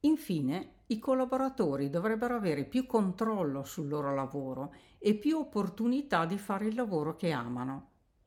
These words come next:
Dovrebbero avere il meglio da entrambi i mondi. Uno più stabile, come potrebbe essere il team dipinto dagli organigrammi, e accanto una serie di opportunità di partecipare a team dinamici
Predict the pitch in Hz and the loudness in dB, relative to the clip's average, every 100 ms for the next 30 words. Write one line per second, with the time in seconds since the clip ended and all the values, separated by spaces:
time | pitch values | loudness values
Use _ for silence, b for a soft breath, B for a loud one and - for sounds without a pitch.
0 | _ _ - 156 190 170 170 156 202 180 | _ _ -2 2 2 2 2 2 2 0
1 | - 214 196 185 185 226 254 277 294 302 | 0 2 4 4 2 2 2 2 0 -2
2 | 202 208 220 220 214 208 240 240 208 170 | -4 0 0 0 0 -2 -2 0 2 2
3 | 135 127 131 139 - - _ _ _ _ | 2 0 0 -2 -8 -16 _ _ _ _
4 | _ _ 240 311 349 220 - - 139 131 | _ _ 2 2 2 0 0 0 0 2
5 | 131 131 139 - _ - 147 147 151 151 | 0 0 -2 -6 _ -4 -2 0 -2 -2
6 | 147 151 156 - 143 139 - 170 170 175 | 0 -2 -2 -2 -2 -4 -4 -2 0 -2
7 | - - b b 156 143 175 185 185 160 | -6 -16 b b -8 -4 0 0 0 -2
8 | 156 143 147 143 151 147 139 139 131 131 | 0 -2 0 0 0 0 0 -2 -2 -2
9 | 131 139 - _ _ _ _ _ - 226 | -2 -4 -10 _ _ _ _ _ -2 0
10 | 262 - 262 262 262 330 349 349 - 240 | 0 2 4 4 2 0 -2 -6 -10 -4
11 | 247 254 247 202 240 233 185 - - 226 | 0 0 2 2 2 0 -2 -2 0 0
12 | 226 240 220 233 240 240 190 139 143 170 | 2 0 2 0 0 0 0 0 -2 -2
13 | 165 185 175 214 214 185 139 139 - 214 | -4 -6 -6 -4 -2 -2 -2 -4 -2 0
14 | 151 233 247 147 131 147 - 190 - | 0 2 2 2 0 -4 -6 -8 -8